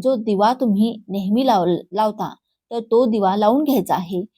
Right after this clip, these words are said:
धूप, दीप, अगरबत्ती तुम्हाला लावून घ्यायची आहे. तुम्हाला वातावरण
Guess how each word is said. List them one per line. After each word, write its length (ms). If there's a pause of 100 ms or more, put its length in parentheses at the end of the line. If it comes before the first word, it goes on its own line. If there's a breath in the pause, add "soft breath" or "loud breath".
(220)
धूप, 320
दीप, 380
अगरबत्ती 600 (120)
तुम्हाला 440 (680)
लावून 300
घ्यायची 280
आहे. 360 (340 loud breath)
तुम्हाला 300
वातावरण 560